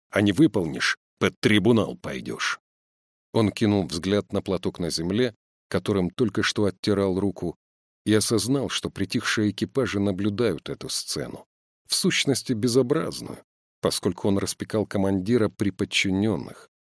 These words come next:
и наблюдают не столько с любопытством, сколько с угрюмым осуждением. Огромный детина и мускулистый полный, сидевший на броне с котелком между колен,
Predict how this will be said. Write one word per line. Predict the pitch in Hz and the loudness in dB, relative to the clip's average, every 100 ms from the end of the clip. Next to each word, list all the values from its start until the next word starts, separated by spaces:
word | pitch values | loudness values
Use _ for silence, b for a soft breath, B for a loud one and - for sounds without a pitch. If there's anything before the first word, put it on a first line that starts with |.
| _ _ _ | _ _ _
и | 107 | 2
наблюдают | 113 92 107 101 104 - | 4 4 2 4 2 4
не | 107 | -2
столько | - 110 - | 0 -2 -2
с | 104 110 | -4 0
любопытством, | 101 101 147 - 80 73 _ _ _ | 0 0 -2 -4 -6 -8 _ _ _
сколько | - - 156 127 131 | -6 0 0 2 0
с | - | 0
угрюмым | 113 110 113 107 104 | 0 2 4 2 0
осуждением. | - - 101 - - 87 62 57 - - _ _ _ _ _ - | -4 -4 -4 -6 -6 -6 -6 -10 -14 -20 _ _ _ _ _ -2
Огромный | 98 107 151 139 120 | 2 4 6 6 4
детина | 101 104 - 147 127 113 - _ | 4 2 0 2 4 2 -2 _
и | 113 | 0
мускулистый | 104 92 - 110 113 - - 92 | 0 0 -2 -2 0 -2 -2 -2
полный, | - 127 107 95 | 2 2 2 0
сидевший | 82 104 90 113 - 107 | 0 -4 0 0 0 0
на | 101 | 0
броне | 90 104 107 | 0 2 2
с | 98 | 0
котелком | - 98 98 - 113 104 | -2 -2 -4 0 0 2
между | 92 87 | 0 -2
колен, | - 95 113 135 101 | -4 0 2 2 -2